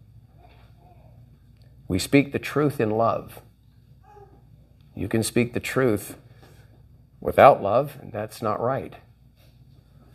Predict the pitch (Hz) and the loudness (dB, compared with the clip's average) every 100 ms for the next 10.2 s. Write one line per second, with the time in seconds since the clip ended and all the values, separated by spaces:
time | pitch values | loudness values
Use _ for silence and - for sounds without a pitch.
0 | - - - - - - 135 147 135 127 | -20 -20 -12 -10 -2 0 2 2 4 2
1 | 123 123 101 117 110 - - - - - | 2 -2 0 0 0 -4 -12 -20 -20 -20
2 | - - - - - 85 90 - - - | -20 -20 -10 -8 -2 -2 -4 -8 -6 -6
3 | - - - - - - - - - - | -8 -20 -20 -20 -20 -20 -20 -20 -20 -20
4 | - - - - - - - - - - | -20 -20 -20 -20 -20 -20 -20 -6 -4 -4
5 | - - 147 143 117 113 117 117 113 113 | -2 4 4 4 0 2 2 2 2 0
6 | 107 - - - - - - - - 107 | -2 -10 -20 -20 -20 -20 -20 -6 -2 0
7 | 120 113 92 92 92 - - - - _ | 2 2 2 0 -2 -2 -6 -20 -20 _
8 | - - - - - _ - - - - | -20 -20 -20 -20 -20 _ -20 -20 -20 -20
9 | - - - - - - - - - 92 | -20 -20 -20 -20 -20 -20 -18 -10 0 2
10 | 92 98 | 0 -2